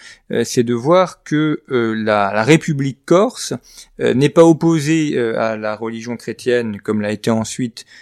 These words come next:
la République française, puisque au contraire, euh, sa, sa fête nationale est la fête de l'Immaculée Conception et que son hymne national est un hymne marial.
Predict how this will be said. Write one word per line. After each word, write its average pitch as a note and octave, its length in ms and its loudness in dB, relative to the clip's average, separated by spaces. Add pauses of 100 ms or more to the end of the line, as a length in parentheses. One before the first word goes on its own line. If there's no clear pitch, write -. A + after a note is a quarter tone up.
(260)
la G#2+ 160 0
République A2 380 -4
française, F3 480 -2
puisque - 240 -8
au A#2 80 0
contraire, D#3 440 -2
euh, A#2 140 0
sa, - 380 -6 (320)
sa - 160 -10
fête - 220 0
nationale C#3 680 2
est A#2+ 100 4
la A2 220 2
fête C3 260 0
de A2 160 0
l'Immaculée A2 580 0
Conception A2 540 -2
et C#3+ 60 2
que B2+ 100 0
son B2 220 0
hymne C#3+ 160 2
national B2+ 640 0 (320)
est - 200 -4
un A2+ 140 4
hymne C#3 240 4
marial. G#2+ 580 -2